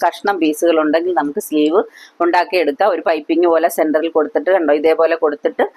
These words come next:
നമ്മൾ അങ്ങനെ ചെയ്താ മതി. അപ്പൊ ഇങ്ങനെ ഇതിന്റെ ലെങ്ത് എടുക്കുക. അതുപോലെ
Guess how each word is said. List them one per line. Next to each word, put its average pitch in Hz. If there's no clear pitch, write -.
നമ്മൾ 214
അങ്ങനെ 170
ചെയ്താ 151
മതി. 180
അപ്പൊ 254
ഇങ്ങനെ 240
ഇതിന്റെ 220
ലെങ്ത് 180
എടുക്കുക. 175
അതുപോലെ 208